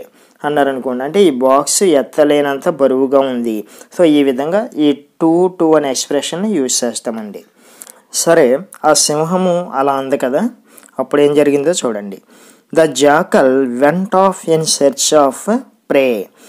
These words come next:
అప్పుడు ఆ నక్క went off అంటే వెళ్ళిపోయింది. ఓకే, "in search of prey." Search అంటే వెతకడము, Prey అంటే ఎర, అంటే ఒక జంతువు అనమాట. Prey అంటే ఎర.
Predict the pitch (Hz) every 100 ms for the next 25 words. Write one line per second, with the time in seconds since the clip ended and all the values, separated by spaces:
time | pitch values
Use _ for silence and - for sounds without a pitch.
0 | - - 127 - 127 143 233 262 - 123
1 | 139 131 123 - - 175 143 131 165 208
2 | _ _ - 135 143 151 156 165 160 143
3 | - 117 104 - 151 202 202 139 139 143
4 | 139 135 127 113 120 117 98 - _ _
5 | _ _ - 135 208 - 139 165 214 208
6 | 160 131 - - 156 147 - 233 247 -
7 | 156 139 117 98 - 147 127 - 151 151
8 | 165 139 117 131 131 123 139 220 254 -
9 | _ _ - 156 156 175 165 147 202 180
10 | 131 127 120 - _ _ _ - 143 196
11 | 196 - 139 123 131 127 143 139 127 123
12 | 139 202 - _ - 143 143 117 - 151
13 | 233 196 127 117